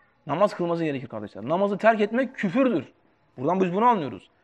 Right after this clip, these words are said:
Yani adam külliyen hiç namazı kılmayan birisi ise, namazı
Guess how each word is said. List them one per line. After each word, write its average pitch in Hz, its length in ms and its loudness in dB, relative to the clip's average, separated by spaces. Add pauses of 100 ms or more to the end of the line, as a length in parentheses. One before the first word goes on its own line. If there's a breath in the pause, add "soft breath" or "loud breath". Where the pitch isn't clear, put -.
(120)
Yani 143 140 -2
adam 208 200 4
külliyen 233 600 4
hiç 269 280 2
namazı 226 280 2
kılmayan 262 400 4
birisi 190 240 -6
ise, 190 120 -2
namazı 226 380 2